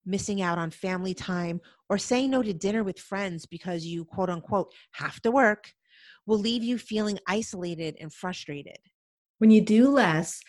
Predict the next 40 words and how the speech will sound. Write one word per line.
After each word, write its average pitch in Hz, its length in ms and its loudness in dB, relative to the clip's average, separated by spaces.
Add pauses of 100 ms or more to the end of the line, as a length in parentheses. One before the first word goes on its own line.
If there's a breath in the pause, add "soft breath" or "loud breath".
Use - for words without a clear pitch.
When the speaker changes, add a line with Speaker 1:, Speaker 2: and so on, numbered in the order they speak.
(160 soft breath)
Speaker 2:
you'll 196 100 0
have 190 140 0
more 185 240 4
time 214 340 2
for 190 120 -4
the 175 120 2
activities 175 760 0
and 196 160 -2
people 165 360 -2
you 175 180 2
love. 151 460 -2 (420 soft breath)
And 190 140 2
that's 180 220 0
the 190 100 -2
true 175 220 2
gift 160 280 0
of 160 120 -6
life. - 260 -8 (480)
That 156 220 2
is 160 160 0
joy. 165 460 -4 (440)
Speaker 1:
Yes, 180 240 -18
it 170 100 -12
is. 151 440 -16 (840)
So 226 440 -4 (200)
I 247 120 -4
hope 269 300 -4
you 349 100 2
can 311 200 -4
see 175 360 -2
how 190 260 -2
doing 175 360 2
less 180 340 2
in 202 80 2
your 214 120 6
business 160 500 2 (440 loud breath)
actually 254 480 0
brings 185 380 0
you 185 100 0
more. 190 460 2